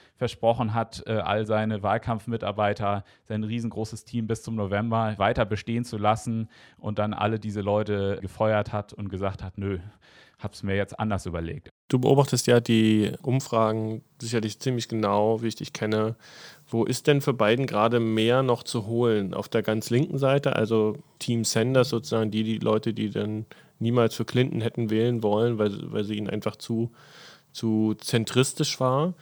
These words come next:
Speaker 2: Oder doch mehr eben auf der, auf der rechten Seite bei den Republikanern, die einfach enttäuscht sind von, von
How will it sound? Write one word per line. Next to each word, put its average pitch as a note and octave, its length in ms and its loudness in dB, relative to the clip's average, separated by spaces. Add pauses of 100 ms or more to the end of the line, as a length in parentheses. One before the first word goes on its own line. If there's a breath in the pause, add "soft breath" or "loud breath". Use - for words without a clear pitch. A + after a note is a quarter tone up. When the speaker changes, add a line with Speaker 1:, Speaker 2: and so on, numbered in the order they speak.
(500 loud breath)
Speaker 2:
Oder B2+ 360 6
doch A#2+ 240 -2
mehr A#2+ 260 4
eben A#2 260 0
auf - 160 -4
der, G#2+ 400 0
auf - 120 -6
der G#2 520 0
rechten A2+ 260 -2
Seite G2+ 220 0
bei G2+ 100 -2
den G2+ 140 -2
Republikanern, G2+ 640 -4
die G#2 140 -2
einfach G2 220 -6
enttäuscht G2 420 -2
sind G2 180 0
von, F#2 340 -4
von F#2 380 -6